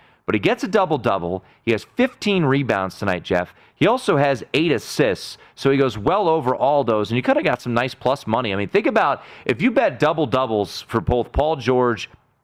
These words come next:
and, uh, and Zubats tonight, you got, uh, you got your money's worth.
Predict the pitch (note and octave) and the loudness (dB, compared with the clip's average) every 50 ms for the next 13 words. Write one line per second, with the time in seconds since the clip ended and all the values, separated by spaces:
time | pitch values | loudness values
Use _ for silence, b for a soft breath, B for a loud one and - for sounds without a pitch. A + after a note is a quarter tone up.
0 | _ _ - B2 C3+ C#3 C#3 C3+ C3 B2 A2 A#2 A2+ A2 G#2+ G#2 G2+ F#2 b b | _ _ -2 -2 0 0 0 0 0 0 2 2 2 2 2 0 0 -2 b b
1 | b b b b b b b _ _ _ _ _ _ _ _ _ - B2+ D3 D3+ | b b b b b b b _ _ _ _ _ _ _ _ _ -4 -2 -2 -2
2 | C3+ G#2+ F#2+ A#2 D#3+ D#3+ C3 A2 G2 F#2+ F#2+ - - - - A2 A#2+ C3 C3 A2 | -2 -2 0 0 0 2 2 0 0 -2 -4 -6 -8 -4 -2 0 0 0 -2 -4
3 | G2 - b b b b b G2 C3 G3 G3+ A#3 G3+ E3 C3+ - - C#3+ B2+ A#2 | -6 -10 b b b b b -2 0 2 2 2 0 0 -2 -2 0 2 2 2
4 | A2 - B2+ D#3+ F3 G#3+ G3+ F3 - - A#2+ A2+ A2+ C3+ E3+ F3 D3 G2 G2 G#2+ | 0 0 -2 0 2 2 2 0 0 -2 -2 0 2 0 0 0 -2 0 0 0
5 | G#2+ G2+ - | 0 0 -2